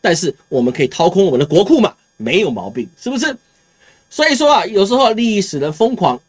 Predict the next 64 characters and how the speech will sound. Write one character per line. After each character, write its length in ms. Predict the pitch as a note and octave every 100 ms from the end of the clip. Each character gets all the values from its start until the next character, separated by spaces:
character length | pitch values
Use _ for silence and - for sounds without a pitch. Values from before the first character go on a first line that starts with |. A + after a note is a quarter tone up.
| _
哦。 340 | F3 D3 C#3 A3
那 320 | G#3+ G3 E3+ -
有 160 | E3
人 160 | G3 A3+
可 100 | G#3+
以 80 | G3
告 160 | A3+
诉 140 | A#3 E3+
你 80 |
是 100 | D3
说， 260 | E3+ D#3+ F3 _ _ -
这 100 | D#4+
个 80 | A#3
事 140 | B3
情 200 | D#3 C#3+ -
我 140 | D#3+
们 160 | D3+ F3+
不 120 | C4+
改 180 | - B2+
变， 240 | E3 B2+ - _ -
一 80 |
百 240 | A3 C#3+ A#2
年 200 | B2+ D3+
之 140 | F3+
后 240 | F#3+ C3+ -
会 200 | F#3+ F#3
因 240 | A#3 C4
为 160 | C#4 E3+
造-， 260 | D#3 G#3+ F3
气 260 | - A3+ G3
候 100 | E3+
变 300 | G#3 D#3+ C#3
迁 240 | D3+ E3+ - _
造 200 | - F#3
成 180 | D3+ C3+
的 180 | C#3 - _ F3 - _
大 240 | G#3 E3
规 300 | D#3 - G3
模 240 | G3 C3 C3
的 160 | C3+
毁 260 | B2 - B2+
灭 200 | E3+ E3+
性 180 | - C3
的 80 | A#2
灾 180 | F#3+
难。 220 | A#3 F3+ - _ _ _ _ _
但 160 | D4 B3+
是 140 | D4+
呢， 120 | E3+ - _
为 180 | E3+ A#3
政 180 | C#4 F#3
者 140 | C#3 -
他 100 | F#3
也 120 | C#3
只 120 | -
会 60 | E3
想 260 | - G#2+
一 60 | B2+
件 180 | G3+ F#3
事 160 | A3
情， 200 | F3 C3+ - _ _
那 180 | C#4 B3+
都 180 | C4
是 120 | B3+